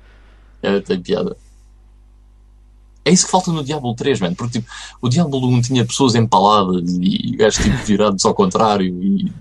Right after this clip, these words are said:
e cruz a arder e cenas assim. E o Diablo três é tudo, yeah, tem árvores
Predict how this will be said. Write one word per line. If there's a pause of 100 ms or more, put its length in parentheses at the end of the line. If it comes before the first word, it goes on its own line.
(100)
e
cruz
a
arder
e
cenas
assim.
E
o
Diablo
três
é
tudo, (500)
yeah,
tem
árvores